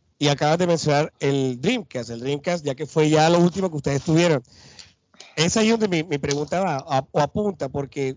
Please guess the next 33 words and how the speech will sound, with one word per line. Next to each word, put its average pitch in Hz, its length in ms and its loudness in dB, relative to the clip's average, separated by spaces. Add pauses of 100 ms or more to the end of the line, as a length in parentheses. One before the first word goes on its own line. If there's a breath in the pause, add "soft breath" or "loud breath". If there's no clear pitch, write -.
(140)
¿cuál 196 280 2
fue 214 360 -2 (240)
la 151 180 2
decadencia 165 880 -2
ya 147 520 0 (260 loud breath)
de 147 120 0
que 147 180 0
dijeron 143 380 0
ustedes, 151 240 2
bueno, 247 340 0 (200)
lastimosamente 160 720 -2
hasta 143 200 0
aquí 147 240 -4
llegamos, 208 500 0
no 139 140 -2
va 147 140 4
más, 180 400 -2 (720 soft breath)
ya 143 200 2
se 147 100 -2
acabó 160 140 2
el 156 60 4
negocio, 220 500 2
vendamos 151 580 0
esto 240 280 -2
y, 147 480 -4
y 135 40 -2
nos 131 120 -4
quedamos 147 240 2
con 156 80 0
esta 156 160 2
consola 151 380 0
y 123 40 0
demás? 117 340 -8